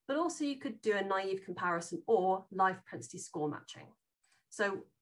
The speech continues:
here I'm just selecting live propensity score, and you can see this is now changed to options.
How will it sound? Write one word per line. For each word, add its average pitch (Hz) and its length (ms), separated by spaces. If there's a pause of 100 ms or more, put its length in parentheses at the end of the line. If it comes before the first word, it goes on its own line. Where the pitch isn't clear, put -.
(100)
here 214 220
I'm 185 120
just - 380
selecting 185 460
live 185 160
propensity - 260
score, 202 200
and 202 60
you 202 60
can 214 120
see 190 260
this 202 200
is 185 120
now 170 140
changed 170 480
to 160 180 (100)
options. 294 540